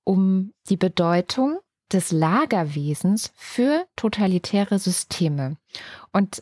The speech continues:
wegen eben dieser Debatte jetzt über die Lager in, äh, Xinjiang in China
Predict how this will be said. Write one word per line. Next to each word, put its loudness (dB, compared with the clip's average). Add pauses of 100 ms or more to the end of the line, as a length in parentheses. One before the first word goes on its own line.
(160)
wegen 0
eben 2
dieser 2
Debatte 0
jetzt -4
über 0
die -4
Lager 2
in, -2
äh, -2
Xinjiang 2
in -2
China 0